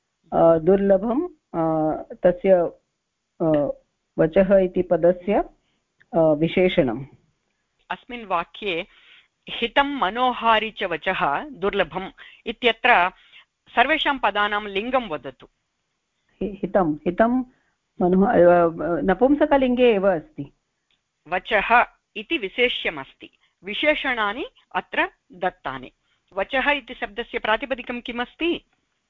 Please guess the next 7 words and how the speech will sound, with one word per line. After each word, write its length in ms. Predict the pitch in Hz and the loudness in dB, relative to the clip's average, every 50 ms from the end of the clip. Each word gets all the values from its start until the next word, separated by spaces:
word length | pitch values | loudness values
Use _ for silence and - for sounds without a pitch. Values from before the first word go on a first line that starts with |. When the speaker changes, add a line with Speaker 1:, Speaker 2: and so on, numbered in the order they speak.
| _ _ _ - | _ _ _ 4
Speaker 1:
वचस्। 540 | 208 208 202 226 190 190 - _ _ _ _ _ _ _ _ _ _ _ _ - | 4 4 4 2 0 0 -4 _ _ _ _ _ _ _ _ _ _ _ _ -10
Speaker 2:
वचस्। 480 | 165 160 - - 247 240 - - - - - _ - | -10 -8 -2 0 0 0 0 -6 -16 -20 -20 _ -8
रूपाणि 340 | 214 262 262 - 269 262 262 | -8 -2 0 2 2 2 0
वदतु। 520 | 254 247 247 254 254 - - 269 262 262 - _ _ _ _ _ _ _ _ _ _ _ _ _ _ _ _ _ _ _ _ _ _ _ _ _ _ _ _ _ _ _ _ _ _ _ _ - | -2 -4 -4 -6 -10 -10 -10 -10 -10 -12 -14 _ _ _ _ _ _ _ _ _ _ _ _ _ _ _ _ _ _ _ _ _ _ _ _ _ _ _ _ _ _ _ _ _ _ _ _ 2
Speaker 1:
अ, 40 | 180 170 170 170 170 170 170 165 156 - - _ _ 220 | 4 4 6 6 6 4 4 2 2 -2 -4 _ _ -2
वचस्, 580 | 170 180 175 175 - 240 202 190 - - - | 0 0 0 4 4 4 2 2 0 -2 0
वचः, 800 | 190 170 160 170 170 165 - 214 208 208 220 214 214 202 180 190 | 0 4 4 4 2 4 2 2 2 4 4 6 6 6 6 4